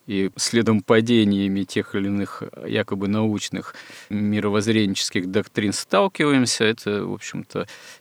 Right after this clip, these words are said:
неудивительно. Это я к тому, что на самом деле действительно с точки зрения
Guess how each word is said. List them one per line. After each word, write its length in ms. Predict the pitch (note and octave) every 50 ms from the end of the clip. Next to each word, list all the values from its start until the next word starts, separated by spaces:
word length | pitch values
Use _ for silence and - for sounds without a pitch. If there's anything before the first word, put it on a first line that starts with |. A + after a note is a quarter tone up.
| _ -
неудивительно. 1160 | G2 F#2 G2 G2+ G#2 G2+ - - G#2+ G2+ G#2+ A#2 A#2 G#2 F#2 E2 - - F2 E2+ - - - - A2 G#2 - E3+
Это 200 | C3 - - D3+
я 80 | D3
к 60 | -
тому, 240 | - D3+ D3+ F3 F#3
что 560 | - - - - C3 B2 A#2 A2+ G#2+ G#2 G2+ G2
на 120 | G#2 A2
самом 300 | A2+ - C#3 C3+ C3 B2
деле 240 | A#2 C#3 C#3 B2 A2+
действительно 640 | G#2+ G#2+ G#2+ - - D3 - - A#2+ G#2+ G2+ F#2+ - - _ _ -
с 80 | -
точки 280 | - - G#2 - - A2+
зрения 440 | F#2+ A2 B2 A#2+ A2 A2 G#2+ G2+